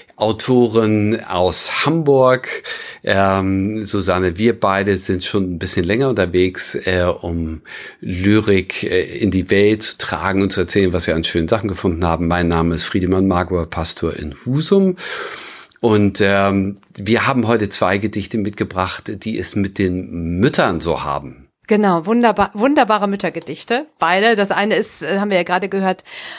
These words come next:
Speaker 2: berlinerische Mundart. Ich komme nicht aus Berlin. Ich habe ein bisschen länger da gewohnt, k-, zugegeben. Aber eigentlich bin ich Nordrhein-Westfälin. Wenn es also für den einen oder die andere Berlinerin,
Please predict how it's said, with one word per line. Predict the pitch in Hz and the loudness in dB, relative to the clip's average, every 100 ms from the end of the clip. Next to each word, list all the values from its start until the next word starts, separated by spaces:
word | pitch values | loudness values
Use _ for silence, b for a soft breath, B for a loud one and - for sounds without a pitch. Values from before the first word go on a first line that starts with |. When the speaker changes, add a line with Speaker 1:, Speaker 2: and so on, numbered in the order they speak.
| B B | B B
Speaker 2:
berlinerische | - 180 220 226 254 240 233 226 | -4 0 2 4 4 4 2 2
Mundart. | 196 233 - 196 | 2 2 2 0
Ich | 185 | -4
komme | - 214 | 0 2
nicht | 220 196 | 2 0
aus | 185 | -2
Berlin. | - 180 196 | 0 0 0
Ich | - | -2
habe | 202 _ - | -6 _ -16
ein | 196 | -2
bisschen | 214 - 190 | 0 2 4
länger | 185 180 | 4 4
da | 165 | 2
gewohnt, | 165 165 190 208 | 0 -2 -2 -2
k-, | - - 185 | -4 -6 -6
zugegeben. | 196 214 202 196 165 175 170 - | -4 -2 0 0 0 0 -6 -2
Aber | 170 160 | -2 0
eigentlich | 170 175 - | 0 -2 -2
bin | 170 | 0
ich | |
Nordrhein-Westfälin. | 165 170 175 156 - 185 175 160 | 2 0 0 -2 0 2 2 2
Wenn | 160 | 0
es | 156 - | 0 -2
also | 165 165 | 0 0
für | - 180 | 2 2
den | 160 151 | 2 2
einen | 170 | 0
oder | 180 170 160 | 2 2 2
die | 135 | 0
andere | 143 175 | 2 0
Berlinerin, | 160 156 190 208 165 165 | 0 2 4 4 4 0